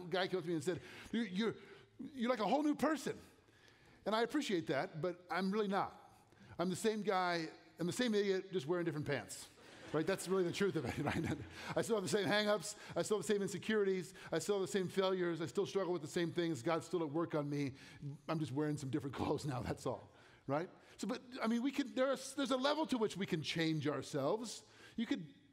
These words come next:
by willpower, change some habits. You could make some cosmetic changes. And those are not insignificant. They're good for your health and for your life and whatever. But, I mean,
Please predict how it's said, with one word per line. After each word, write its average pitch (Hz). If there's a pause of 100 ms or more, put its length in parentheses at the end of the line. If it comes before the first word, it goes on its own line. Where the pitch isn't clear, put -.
by 190
willpower, 165
change 160
some 160
habits. 156
You 240
could 196 (300)
make 170
some 170
cosmetic 151
changes. 160
And 202
those 240
are 269
not 254
insignificant. 196
They're 170
good 156
for 170
your 156
health 165
and 143
for 139
your 135
life 139
and 139
whatever. 123
But, 147 (760)
I 254
mean, 185